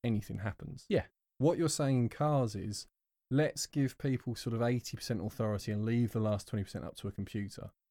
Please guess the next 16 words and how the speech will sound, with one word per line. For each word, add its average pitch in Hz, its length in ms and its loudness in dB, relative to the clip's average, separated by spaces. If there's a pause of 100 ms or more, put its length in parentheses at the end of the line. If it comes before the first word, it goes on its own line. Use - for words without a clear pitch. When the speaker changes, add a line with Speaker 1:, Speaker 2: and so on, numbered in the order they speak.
(460)
Speaker 1:
And 117 500 2
we've 117 200 -4
seen 120 280 2
this - 240 -4
with 107 220 -4
the 107 240 -4
auto 117 460 -2
drive 101 280 -2
function 98 520 -6
on 98 200 -4
certain 104 720 0 (380)
elec-, 101 160 -2 (200)
E 107 140 0
V 101 220 0
vehicles 95 640 -6 (760)
that, 104 260 4